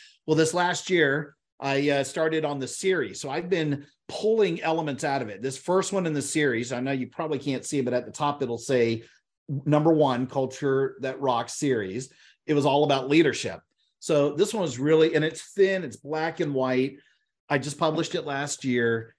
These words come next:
It gave me a chance to talk about individuals and a few companies as well that I had fallen madly in love with from a leadership standpoint. So I still got to pull the stuff. I deconstructed the first book to take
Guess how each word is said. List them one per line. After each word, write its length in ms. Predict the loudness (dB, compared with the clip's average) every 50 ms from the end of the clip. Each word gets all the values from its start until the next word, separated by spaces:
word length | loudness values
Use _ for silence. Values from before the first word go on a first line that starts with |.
| _ _
It 100 | -4 -2
gave 220 | 0 0 0 0 2
me 100 | 0 -2
a 40 |
chance 340 | -4 -4 -6 -6 -6 -6 -8
to 80 | -10 -10
talk 280 | -8 -8 -8 -6 -4
about 440 | -2 0 0 0 0 -2 -4 -6 -10 _ _ _ _ _ _ _ _ -2
individuals 1040 | 0 2 4 4 4 4 4 6 6 6 6 4 4 4 4 2 -2 -4 -8 -10 -12 _ _ _ 0
and 100 | 0 0
a 40 | 0
few 220 | 0 -2 -4 -4
companies 500 | -2 -2 -2 -2 -2 0 0 -2 -2 -2
as 60 | 0 2
well 180 | 2 2 2
that 160 | 0 0 -2
I 160 | 0 0 -2 -2
had 200 | -2 -4 -4 -4
fallen 420 | -2 0 0 0 0 -2 -2 -2
madly 380 | -2 -2 -2 -2 -2 -4 -4 -4
in 100 | -4 -4
love 240 | -6 -6 -6 -6
with 200 | -4 -4 -6 -4
from 200 | -2 -2 0 0
a 120 | 0 0 -2
leadership 680 | -2 -4 -2 -2 0 2 2 2 0 0 0 -2 -2 -4
standpoint. 720 | -6 -6 -4 -4 -2 -2 -2 -2 -4 -4 -4 -4 -6 -10 -14 -20 -18 -4
So 140 | 0 2 2
I 80 | 2
still 300 | 2 2 2 4 4 4
got 140 | 4 0 -2
to 60 | -4
pull 320 | -6 -6 -6 -4 -4 -2 -2
the 100 | -4 -4
stuff. 360 | -4 -4 -2 -2 -2 0 0
I 100 | 0 0
deconstructed 960 | 0 -2 -2 0 0 0 -2 -4 -4 -4 -4 -2 -2 -2 -2 -2 -2 0 0
the 80 | 0
first 380 | 0 2 2 2 2 2 0 0
book 280 | 0 0 0 -2 -8 -14 -20 -20 -20 _ -14
to 80 | -4 0
take 240 | 2 2 2 2